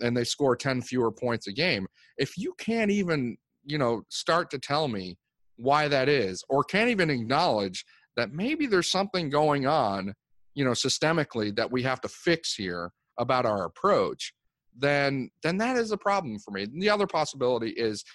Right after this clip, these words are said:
he does know all those things. He does have an, uh, some ideas, but he's just, <laughs> last thing he's gonna do is tell the media.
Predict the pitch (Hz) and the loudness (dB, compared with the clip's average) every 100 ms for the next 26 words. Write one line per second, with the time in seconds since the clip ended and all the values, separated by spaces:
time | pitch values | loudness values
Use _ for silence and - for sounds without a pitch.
0 | _ - 117 - 170 208 147 120 101 92 | _ -12 -12 0 2 4 2 0 0 -2
1 | 90 87 - 85 80 - _ 117 123 165 | -4 -8 -10 -12 -14 -18 _ -4 2 4
2 | 147 127 - _ _ _ _ 131 113 113 | 2 0 -10 _ _ _ _ -2 0 -2
3 | 110 104 - 123 104 101 95 92 87 - | -2 -6 -6 -4 -2 -2 -2 -4 -6 -10
4 | - _ _ _ 131 123 135 117 - - | -18 _ _ _ -2 -2 -4 -8 -12 -12
5 | 117 127 117 139 139 117 101 110 98 98 | -8 -6 -2 0 0 -4 -6 -4 -4 -4
6 | 95 - 90 92 127 95 | -6 -4 -6 -2 0 0